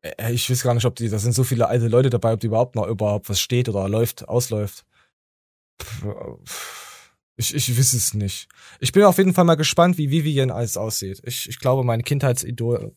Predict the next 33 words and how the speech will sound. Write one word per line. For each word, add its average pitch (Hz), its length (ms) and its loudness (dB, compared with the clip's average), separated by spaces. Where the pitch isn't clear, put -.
von 120 180 -4
meinen 117 140 -2
Freunden, 113 520 -6
äh, 98 180 -10
von 180 140 4
meinen 175 160 8
Freunden 190 460 4
haben 220 160 8
das 208 180 4
gesagt, 214 280 4
haben 208 140 4
das, 220 120 -2
hab 180 260 2
das 185 120 -4
gehört 170 240 2
von 175 120 0
meinen 139 120 2
Freunden. 180 440 0
Äh, 139 120 -4
soll 190 180 0
ich 180 80 -4
fragen? 208 340 -2
Nee, 131 140 2
ja, 190 120 8
wir, 180 320 4
wir, 180 200 6
wir 151 140 2
werden 185 200 4
mal 147 140 4
sehen. 131 440 2
Auf - 180 -4
jeden 131 160 0
Fall, 110 320 0